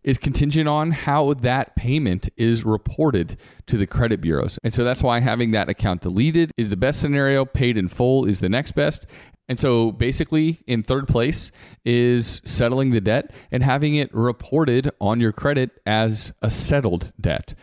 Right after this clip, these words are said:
It's not the best case scenario because it looks like you didn't pay the full amount of debt that you owed, but at least it looks like some sort of resolution on your credit, and that is at least somewhat of a good thing.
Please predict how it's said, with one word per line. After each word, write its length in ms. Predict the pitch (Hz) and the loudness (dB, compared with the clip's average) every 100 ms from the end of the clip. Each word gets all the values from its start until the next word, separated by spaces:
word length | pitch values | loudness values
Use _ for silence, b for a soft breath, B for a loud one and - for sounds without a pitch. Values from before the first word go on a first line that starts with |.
| B B | B B
It's 140 | 127 147 | -4 -2
not 160 | 139 | -2
the 80 | 131 | -2
best 200 | 120 113 | -2 0
case 180 | 143 120 | 0 0
scenario 380 | 113 98 113 151 | 0 2 2 0
because 320 | 143 135 123 | 0 0 0
it 120 | 120 | 0
looks 220 | 117 - | -2 -2
like 200 | 120 113 | -4 -2
you 80 | 117 | -2
didn't 420 | 101 110 - 135 | 0 -2 -2 -4
pay 400 | - 107 85 92 B B - | -2 0 0 0 B B -8
the 100 | 120 | -4
full 200 | 117 107 | -2 0
amount 320 | 98 92 92 | 0 0 -2
of 160 | 98 - | -4 -2
debt 180 | 85 | -4
that 180 | - - | -4 -4
you 80 | 92 | -4
owed, 360 | 92 95 165 214 b b - | 0 0 0 -4 b b -4
but 220 | 120 - | -2 0
at 140 | 117 | 0
least 320 | 120 156 - | 2 0 0
it 80 | 131 | 0
looks 240 | 110 101 113 | 0 -2 -2
like 300 | 98 95 - | 0 -2 -6
some 260 | - 131 | -4 -2
sort 220 | 143 127 | 0 0
of 80 | 104 | 0
resolution 600 | 98 95 98 98 - 90 | 0 2 2 2 0 -4
on 200 | - 92 | -2 0
your 120 | 98 87 | 0 0
credit, 420 | 95 92 131 B B B B | -2 0 -2 B B B B
and 160 | 117 123 | -4 0
that 160 | 156 | 2
is 160 | 135 123 | 2 2
at 100 | 117 | 0
least 220 | 110 113 | 0 -2
somewhat 280 | - 95 98 | -2 0 0
of 80 | 95 | 0
a 40 | |
good 200 | 90 90 | -2 -2
thing. 280 | - 90 - | -2 -4 -6